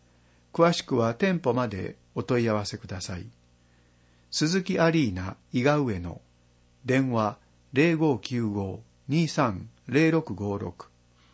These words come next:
伊賀市服部町三百七十一の三。担当、箱田、杉森。二次元コードが掲載されています。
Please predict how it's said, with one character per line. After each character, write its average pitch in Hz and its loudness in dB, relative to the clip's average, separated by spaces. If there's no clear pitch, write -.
伊 127 -2
賀 175 4
市 113 -4
服 139 0
部 170 -2
町 - -4
三 160 2
百 160 -2
七 127 0
十 117 -2
一 120 -2
の 87 -4
三。 107 -6
担 147 4
当、 120 -2
箱 180 -4
田、 - -6
杉 139 0
森。 107 -6
二 127 0
次 170 0
元 175 2
コ 170 0
ー - 0
ド 101 -6
が 90 -8
掲 131 2
載 117 -2
さ 117 -8
れ 104 -6
て 101 -6
い 95 -6
ま 87 -12
す。 - -16